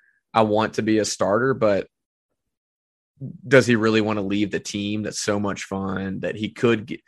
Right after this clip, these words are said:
feasibly get paid just as much money on without much sacrifice? So that'll be interesting to see how that plays out. But I think what's really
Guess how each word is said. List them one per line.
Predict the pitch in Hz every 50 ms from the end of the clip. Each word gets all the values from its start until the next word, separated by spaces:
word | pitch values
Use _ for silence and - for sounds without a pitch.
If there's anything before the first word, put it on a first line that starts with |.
| - - - - _ _ -
feasibly | 165 175 160 143 135 135 131 120
get | 120 - -
paid | - 113 110 110 107 104 101 98 98 - _ _ _ _ _ - - _ _ -
just | - 117 110 110 -
as | 113 107
much | 117 110 107 - -
money | 107 104 104 110 110
on | 107 110 110 110 110 110 113 135 - _ -
without | - 113 107 107 110 -
much | 110 110 104
sacrifice? | - - 107 - - 110 110 - 110 113 113 110 110
So | - 113 110 104 104 - _ - - - _ _
that'll | 113 113 127 131
be | 131
interesting | 127 120 120 - 127 117
to | 113
see | - 113 113
how | 110 107
that | 107 107 - -
plays | - 110 107 104 101 107
out. | 98 101 101 101 - - -
But | 107 104 101 - - _ _ _ - - - _ _ _ _
I | -
think | 123 - 165 180 165
what's | 160 147 120 117
really | 113 123 123 123 117 117 113 110 98 -